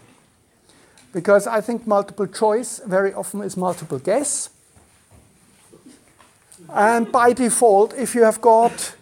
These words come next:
five options, you will get twenty percent by default.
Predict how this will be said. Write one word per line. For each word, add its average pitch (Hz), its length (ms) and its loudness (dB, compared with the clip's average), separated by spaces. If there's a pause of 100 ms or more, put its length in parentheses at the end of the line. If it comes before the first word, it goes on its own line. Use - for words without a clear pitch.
(120)
five 254 760 2
options, 262 920 -2 (1160)
you 247 500 4 (120)
will 202 540 6 (1000)
get 214 400 2
twenty 226 440 -2
percent 185 680 -4
by 170 180 -2
default. - 680 -8